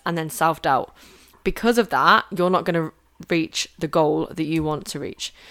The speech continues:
So I read a book last year and it was called Mindset. Very good book. I would definitely recommend it. In fact,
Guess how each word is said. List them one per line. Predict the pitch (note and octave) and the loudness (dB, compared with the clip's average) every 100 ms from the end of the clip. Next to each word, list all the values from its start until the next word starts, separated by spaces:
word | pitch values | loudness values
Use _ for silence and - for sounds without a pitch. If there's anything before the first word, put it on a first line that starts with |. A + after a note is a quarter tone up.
| - - | -20 -14
So | - - | 0 6
I | A#3 | 6
read | B3+ | 6
a | |
book | G3+ G3+ - | 4 2 0
last | E3+ - | -4 0
year | E3+ C3+ - | 0 0 -2
and | E3 | -6
it | |
was | - | -6
called | - F3+ E3 D#3+ - - | -6 0 0 0 -4 -4
Mindset. | D#3+ D#3+ D3+ A2 - _ _ _ - | 0 0 -2 -6 -8 _ _ _ -2
Very | F#3 G#3 | 4 6
good | G3 | 6
book. | F3 C#3+ - | 2 0 0
I | E3 | -4
would | D#3 | 0
definitely | F3 E3+ D#3+ | -2 0 -2
recommend | D#3+ - D#3 D3 | -4 -2 -4 -2
it. | C#3+ | -4
In | E3+ | 0
fact, | A#3+ G#3 - - - | 2 2 0 -16 -16